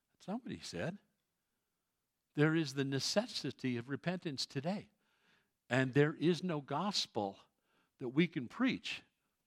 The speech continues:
that leaves out repentance, the need for repentance.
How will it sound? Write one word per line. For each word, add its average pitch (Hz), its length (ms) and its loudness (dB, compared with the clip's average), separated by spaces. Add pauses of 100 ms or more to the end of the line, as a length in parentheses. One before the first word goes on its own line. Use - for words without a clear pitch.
(400)
that 151 120 -2
leaves 175 520 4
out 95 300 -2 (420)
repentance, 254 840 -8
the 135 160 -4
need 135 400 -8
for 143 260 -4 (320)
repentance. 165 1200 -6